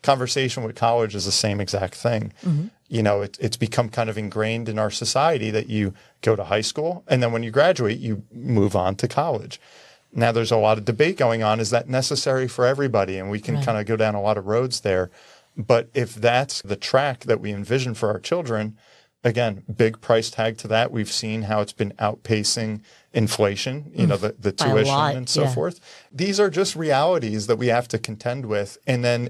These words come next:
Speaker 1: it comes back to that priority list that we started our conversation with,
Speaker 2: Mm-hmm.
Speaker 1: and then folding that into the financial plan. 'Cause at the end of the day, there's only so many dollars and cents to go around.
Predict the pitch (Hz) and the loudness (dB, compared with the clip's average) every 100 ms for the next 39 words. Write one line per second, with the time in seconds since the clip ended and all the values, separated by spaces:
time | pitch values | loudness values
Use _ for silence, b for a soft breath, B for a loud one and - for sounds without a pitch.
0 | - 117 - 123 123 123 - 123 123 113 | -2 -2 0 0 2 2 2 2 2 2
1 | - 127 147 170 120 113 113 - 113 107 | 2 4 4 2 2 2 2 -2 -2 0
2 | - 123 131 123 104 101 107 101 - 110 | 0 2 2 2 -2 -2 -4 -4 -4 -2
3 | 110 - 92 101 - B B 156 160 B | -2 -6 -2 -2 -4 B B -6 -6 B
4 | - 131 120 110 - 120 113 113 110 104 | 0 2 2 -2 2 2 4 2 2 2
5 | 107 - 101 - 104 98 - 104 113 110 | 0 -4 -4 -2 -2 -2 -8 -4 -2 0
6 | 101 110 b b - 123 117 123 123 123 | -4 -8 b b 0 2 2 2 2 2
7 | 117 107 117 110 101 95 113 113 - 113 | 0 2 4 4 2 0 0 0 -2 -2
8 | 110 101 101 101 90 92 - 95 - - | -2 0 0 0 -4 -2 -2 -2 -4 -4
9 | 95 92 90 92 104 | -4 -4 -4 -8 -12